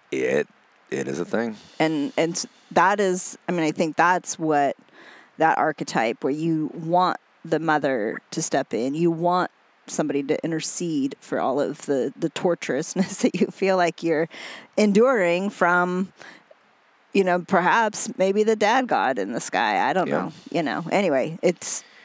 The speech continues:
Speaker 2: it's crazy, but the, it is, um, there is a desperation when you feel like nobody's got your back. Mama's not listening and Papa's, you know, not listening, no,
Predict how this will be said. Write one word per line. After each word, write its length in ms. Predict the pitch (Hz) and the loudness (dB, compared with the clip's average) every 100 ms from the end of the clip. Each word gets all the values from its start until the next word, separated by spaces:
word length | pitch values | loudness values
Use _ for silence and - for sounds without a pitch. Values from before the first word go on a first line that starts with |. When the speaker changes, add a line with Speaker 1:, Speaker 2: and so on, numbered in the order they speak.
| - | -2
Speaker 2:
it's 180 | 196 - - | -2 -4 -8
crazy, 380 | - 208 202 160 | 2 2 4 0
but 200 | 156 - | 0 0
the, 80 | 156 | 2
it 260 | 147 143 | 2 0
is, 260 | 180 175 - | 0 -2 -2
um, 380 | - 139 131 156 - - _ - | -2 -2 -4 -8 -14 -20 _ -4
there 100 | 170 | 2
is 120 | 196 190 | 2 2
a 40 | |
desperation 840 | 160 170 - 156 165 175 151 143 160 | 0 0 -2 -2 0 -2 -2 -4 -4
when 120 | 143 | -4
you 80 | 135 | -4
feel 240 | 170 165 | -2 0
like 360 | 160 131 - - - - - _ _ | 0 -2 -6 -20 -20 -20 -20 _ _
nobody's 840 | 160 160 165 165 170 165 139 95 - | -4 -2 4 4 4 2 -2 -4 -6
got 260 | - - - | -8 -8 -8
your 80 | |
back. 400 | 101 78 76 - | -4 -4 -4 -6
Mama's 360 | 165 147 180 185 | -2 0 0 2
not 220 | 190 190 | 2 2
listening 460 | 185 190 214 196 175 | 0 0 -2 -2 -2
and 100 | 131 | -2
Papa's, 400 | 151 - 143 147 | -2 -4 -8 -6
you 100 | 165 | -4
know, 100 | 135 151 _ | -4 -6 _
not 240 | 175 107 87 | -4 -2 -2
listening, 340 | 123 - 127 | -4 -4 -4
no, 140 | 165 | -4